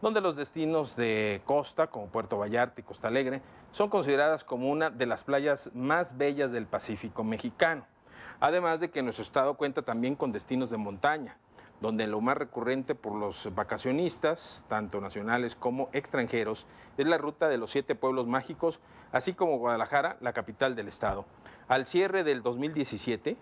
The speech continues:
Jalisco alcanzó los veintiséis millones de turistas y una derrama económica cercana a los veinticinco mil millones de pesos,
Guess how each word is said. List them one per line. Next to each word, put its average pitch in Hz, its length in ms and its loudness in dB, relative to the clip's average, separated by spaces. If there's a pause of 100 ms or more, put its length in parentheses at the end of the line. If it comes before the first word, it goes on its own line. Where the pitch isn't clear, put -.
(180)
Jalisco 139 440 0
alcanzó 147 580 0
los 131 320 0
veintiséis 131 600 -2
millones 135 360 0
de 113 80 -4
turistas 123 600 -2 (340)
y 131 60 0
una 208 180 4
derrama 165 420 0
económica 117 880 0
cercana 139 720 -2
a 123 120 2
los 113 280 -4
veinticinco 113 720 -4
mil 139 220 0
millones 123 400 0
de 123 100 0
pesos, 143 400 -2